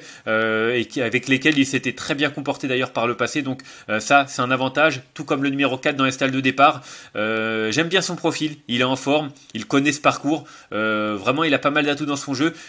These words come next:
et, euh, je pense vraiment qu'il est capable, euh, de, euh, réaliser une bonne performance dans cette catégorie. Ensuite, en sixième position,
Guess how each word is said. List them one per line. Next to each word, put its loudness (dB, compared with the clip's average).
et, 2
euh, 2
je -6
pense -2
vraiment 0
qu'il -4
est 2
capable, 0
euh, 2
de, -4
euh, 2
réaliser 2
une -2
bonne 0
performance 0
dans 0
cette -6
catégorie. -2
Ensuite, -2
en 2
sixième 0
position, -2